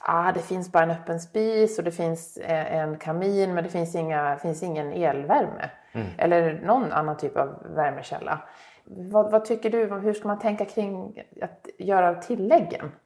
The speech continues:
Speaker 2: Det, det kräver en hel del förberedande, eh, tankebana. Framförallt också hur, hur, eh, beroende du ska vara av egen insats. Eh, har, har du vedeldning så kräver det att du finns på plats.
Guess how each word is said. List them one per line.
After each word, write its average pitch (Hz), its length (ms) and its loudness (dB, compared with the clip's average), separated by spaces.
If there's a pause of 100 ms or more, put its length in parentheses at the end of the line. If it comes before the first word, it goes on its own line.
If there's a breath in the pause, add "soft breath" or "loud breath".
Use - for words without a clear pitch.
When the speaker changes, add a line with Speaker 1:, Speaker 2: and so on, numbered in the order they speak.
(960 loud breath)
Speaker 2:
Det, 131 280 0
det 143 80 4
kräver 147 360 0
en 139 100 -6
hel 135 180 -2
del 104 160 -2 (360)
förberedande, 113 800 -2 (440)
eh, 101 440 -4
tankebana. 107 640 -6
Framförallt 123 480 2
också 110 240 -4
hur, 101 360 -8
hur, 101 300 -8
eh, 98 120 -8 (320 soft breath)
beroende 117 640 0
du 110 120 -6
ska 104 200 -8
vara 98 220 -4
av 101 60 -8
egen 104 300 -4
insats. - 800 -10 (320 soft breath)
Eh, 107 220 -6
har, 127 240 0
har 117 200 -2
du 120 60 0
vedeldning 123 480 2
så 127 140 -8
kräver 92 340 -4
det 90 80 -4
att 98 100 -8
du 101 60 -10
finns 95 300 -16
på - 80 -12
plats. - 640 -8